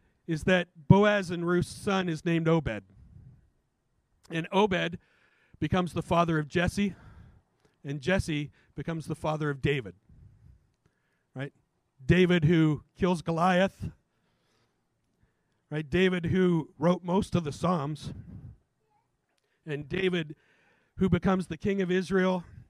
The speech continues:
and David eventually had a descendant named Jesus. You know, I've, I've mentioned it a few times in this series that God is always looking to speak to the outsider, to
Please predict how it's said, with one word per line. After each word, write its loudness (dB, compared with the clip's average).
and -8
David 4
eventually 0
had 0
a -4
descendant -2
named -2
Jesus. -8
You 0
know, 4
I've, 0
I've -2
mentioned 4
it 2
a -2
few -2
times 0
in -2
this -4
series 0
that -6
God 0
is -10
always 0
looking -2
to 0
speak -4
to 2
the -2
outsider, -4
to -8